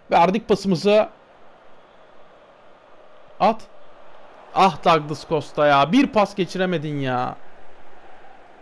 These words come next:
Arkadaşlar dakika otuz dört ve faul yaptık. Bu tarz pozisyonlarda teknik direktörümüz de diyor,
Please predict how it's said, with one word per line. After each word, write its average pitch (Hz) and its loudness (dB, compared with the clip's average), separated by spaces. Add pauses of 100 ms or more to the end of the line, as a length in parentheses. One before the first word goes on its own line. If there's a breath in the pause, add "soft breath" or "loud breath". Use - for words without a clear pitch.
(960)
Arkadaşlar 208 6
dakika 196 0
otuz 220 2
dört 262 4
ve 226 4
faul 240 6
yaptık. 226 4 (380 soft breath)
Bu - -2
tarz 254 4
pozisyonlarda 226 2
teknik 233 -2
direktörümüz 220 0
de 202 4
diyor, 202 6